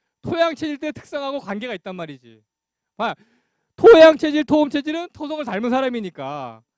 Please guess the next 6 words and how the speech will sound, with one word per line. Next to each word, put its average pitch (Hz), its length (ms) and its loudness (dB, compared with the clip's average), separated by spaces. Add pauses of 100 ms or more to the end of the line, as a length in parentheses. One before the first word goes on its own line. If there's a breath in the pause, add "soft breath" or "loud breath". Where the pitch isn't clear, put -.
(180)
토성을 285 300 -8
닮았다고 240 480 -6
했죠. 135 380 -8 (280)
예? 269 160 -8
자, 180 200 -8
그럼 175 240 -14